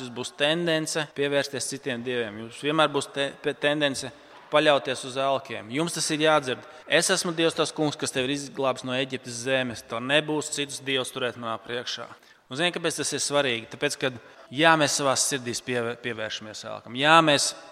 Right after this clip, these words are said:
grūtās situācijās, s-, s-, situācijās nepārāk esam naski paļauties uz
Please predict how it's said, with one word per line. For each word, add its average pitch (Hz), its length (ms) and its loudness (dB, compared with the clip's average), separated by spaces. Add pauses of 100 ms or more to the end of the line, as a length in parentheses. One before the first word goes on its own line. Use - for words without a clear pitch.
(720)
grūtās 165 460 6 (100)
situācijās, 143 920 2 (340)
s-, - 240 -8
s-, 143 300 -6 (100)
situācijās 139 800 -2 (180)
nepārāk 170 640 4
esam 156 320 -2
naski 165 340 2
paļauties 143 640 2
uz - 80 -8